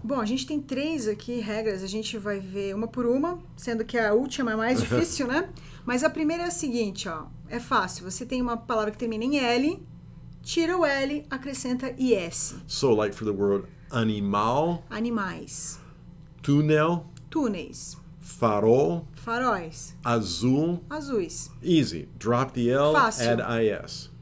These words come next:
Speaker 2: Rule number
Speaker 1: A
Speaker 2: two.
Speaker 1: regra número dois não é tão difícil, mas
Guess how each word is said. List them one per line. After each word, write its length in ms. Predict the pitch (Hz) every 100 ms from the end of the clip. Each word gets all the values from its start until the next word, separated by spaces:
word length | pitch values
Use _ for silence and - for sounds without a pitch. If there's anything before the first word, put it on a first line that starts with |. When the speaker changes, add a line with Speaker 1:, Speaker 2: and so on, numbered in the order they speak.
| - - - - - -
Speaker 2:
Rule 200 | 98 110
number 180 | 110 247
Speaker 1:
A 60 | 247 180 247 240 240 226
Speaker 2:
two. 40 |
Speaker 1:
regra 280 | 233 294 320
número 260 | 302 285 254
dois 600 | 226 262 294 302 - - - - - - - - -
não 360 | 269 277 294 294
é 80 | 302
tão 300 | 294 277 277
difícil, 520 | 262 - 302 - 349
mas 400 | 262 226 -